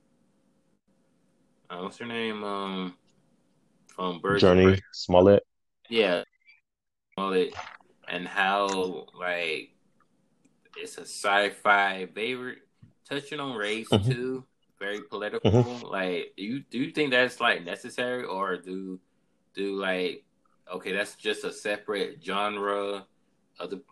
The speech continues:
Speaker 1: other Black people can, you know, go through the whole process of creating something that's, um, not just political, but just a show or a movie.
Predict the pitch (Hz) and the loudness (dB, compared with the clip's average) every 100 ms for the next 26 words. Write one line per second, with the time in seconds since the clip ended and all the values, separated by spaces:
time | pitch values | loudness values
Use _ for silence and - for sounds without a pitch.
0 | - 90 95 90 95 - 104 95 92 98 | -12 -10 -6 -2 -2 -2 -6 -6 -6 -4
1 | 87 85 - - _ 120 123 104 95 92 | -4 -6 -12 -18 _ -8 -4 -2 0 -2
2 | 90 - 95 92 90 - - 92 95 95 | -6 -6 -2 -2 -2 -8 -12 -4 -2 -2
3 | 92 87 92 92 92 - 95 92 92 92 | -2 -4 0 2 2 2 -2 -2 -2 -4
4 | 92 87 82 - 95 95 92 90 92 98 | -4 -10 -10 -6 -4 -2 -4 -8 -10 -8
5 | 92 - 87 87 85 85 78 - - - | -8 -8 -10 -10 -6 -4 -4 -6 -8 -10
6 | - - _ _ _ _ - 90 90 85 | -14 -16 _ _ _ _ -6 -2 -2 -2
7 | - 104 - - 110 110 - _ - 104 | 0 2 0 2 4 4 2 _ -4 2
8 | 127 - 98 90 85 87 82 104 104 104 | 4 2 2 0 0 -6 -4 0 0 -2
9 | - - - _ - - - - 120 90 | -8 -18 -20 _ -20 -16 -12 -4 -2 -2
10 | 78 76 - - 85 78 85 98 87 87 | -4 -12 -16 -12 -10 -8 -2 -2 -2 -8